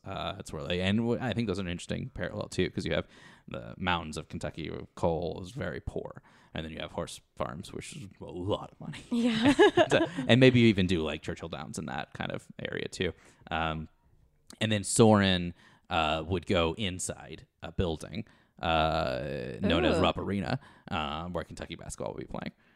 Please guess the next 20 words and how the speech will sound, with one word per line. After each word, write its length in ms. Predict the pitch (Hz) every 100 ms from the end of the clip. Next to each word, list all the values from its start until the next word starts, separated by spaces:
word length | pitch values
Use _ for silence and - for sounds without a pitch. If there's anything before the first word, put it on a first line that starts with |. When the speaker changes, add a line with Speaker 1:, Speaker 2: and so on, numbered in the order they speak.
| _ -
Speaker 1:
Uh, 340 | - - - - - -
Speaker 2:
Oh, 180 | 196 196
of 220 | 180 -
course. 400 | - - 202 196
Speaker 1:
'cause, 180 | 190 185
you 100 | 92
know, 120 | -
those 180 | - 110
are 80 | -
our 100 | -
three 180 | - -
big 140 | -
things. 300 | - 202 - -
Speaker 2:
Of 300 | 196 196 -
Speaker 1:
So, 60 | -
Speaker 2:
course. 1040 | - 208 208 202 196 180 165 - - -
Speaker 1:
uh, 80 | - - 110
gotta 200 | 92 -
have 160 | - -
that. 200 | -